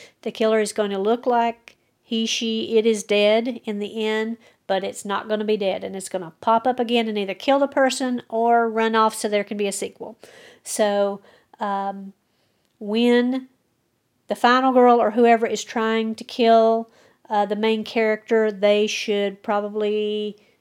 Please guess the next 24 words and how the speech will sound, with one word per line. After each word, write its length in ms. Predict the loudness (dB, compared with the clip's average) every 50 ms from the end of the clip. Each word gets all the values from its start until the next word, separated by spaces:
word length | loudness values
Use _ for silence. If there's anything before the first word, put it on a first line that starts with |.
| _ 0
double 200 | 0 2 2 2
tap 220 | 2 2 2 2
'em 120 | 2 -2 -2
in 60 | -2
the 80 | -4 -4
head, 380 | -2 0 2 2 2 2 0
which 280 | -2 -4 -4 -4 -6 -8
means 240 | -6 -6 -6 -8 -8
shoot 220 | -8 -10 -10 -10
them 140 | -10 -12 -10
twice 340 | -6 -4 -4 -4 -4 -6 -6
in 60 | -6
the 80 | -4
head 180 | -2 -2 -2 -2
just 220 | -4 -8 -10 -8
to 60 | -8 -8
make 200 | -8 -8 -8 -8
sure, 460 | -6 -4 -4 -2 -2 -2 -2 -2 -4 -4
because 480 | -6 -6 -4 -2 -2 -2 -2 -4 -4 -8
usually 260 | -10 -8 -6 -6 -4
what 160 | -4 -4 -4
they 100 | -4 -6
do 240 | -4 -2 -2 -2 -2
is 220 | -2 -4 -6 -8